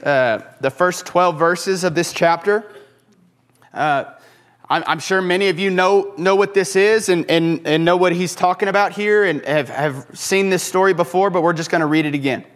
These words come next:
Matthew fourteen, verse one. At that time,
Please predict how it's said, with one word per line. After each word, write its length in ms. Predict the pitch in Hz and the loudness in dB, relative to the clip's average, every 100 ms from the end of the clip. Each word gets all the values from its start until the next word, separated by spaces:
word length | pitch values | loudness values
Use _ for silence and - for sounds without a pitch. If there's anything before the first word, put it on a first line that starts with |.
| _ _ _ - | _ _ _ -4
Matthew 320 | 170 185 196 | -2 0 -4
fourteen, 540 | - 208 220 190 185 165 | 0 0 0 0 0 0
verse 220 | 175 - | -2 -4
one. 240 | 151 - - _ _ _ _ _ - _ _ - | -6 -6 -12 _ _ _ _ _ -20 _ _ -6
At 220 | 185 190 | -4 0
that 220 | 208 226 | 0 0
time, 540 | - 202 214 233 262 | -2 -2 0 0 -4